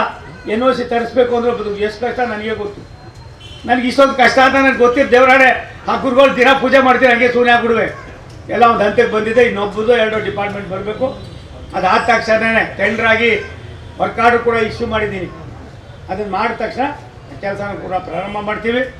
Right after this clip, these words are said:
ಒಂದು ಎಷ್ಟು ಮಟ್ಟಿಗಿದೆ ದುರಂತ ಅಂದ್ರೆ, ನಾನು ಮಲ್ಲಸಂದ್ರದಿಂದ ತುಮಕೂರು ಬಂಡ್ ಬ-, ಬಟ್ವಾಡಿನೋ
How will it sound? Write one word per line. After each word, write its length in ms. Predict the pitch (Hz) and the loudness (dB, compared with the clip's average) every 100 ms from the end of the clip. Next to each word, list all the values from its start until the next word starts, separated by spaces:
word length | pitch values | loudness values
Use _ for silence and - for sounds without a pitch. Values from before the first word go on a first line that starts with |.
| - - - - 165 | -20 -20 -20 -10 -2
ಒಂದು 680 | 233 247 262 233 240 - - - - - - - - - | 0 6 6 6 2 -6 -16 -18 -20 -20 -20 -20 -12 -2
ಎಷ್ಟು 260 | 220 - 254 | -2 0 2
ಮಟ್ಟಿಗಿದೆ 600 | 247 240 269 262 247 220 | 2 2 4 6 4 2
ದುರಂತ 320 | 233 240 247 | 2 4 4
ಅಂದ್ರೆ, 640 | 233 220 160 165 - - - - - - - - - - - - - - - - | 2 2 2 0 -2 -10 -20 -20 -20 -20 -20 -20 -20 -20 -20 -20 -20 -20 -18 -6
ನಾನು 480 | 202 220 226 214 190 | -2 0 4 2 4
ಮಲ್ಲಸಂದ್ರದಿಂದ 720 | 226 262 262 254 254 247 233 247 247 - - - - - - | 4 6 6 6 6 4 6 4 4 0 -8 -18 -20 -18 -4
ತುಮಕೂರು 500 | 226 226 247 247 196 | -2 4 6 6 6
ಬಂಡ್ 220 | 233 233 | 2 0
ಬ-, 180 | 214 214 | -4 -4
ಬಟ್ವಾಡಿನೋ 580 | 185 220 247 247 269 | -2 0 2 4 4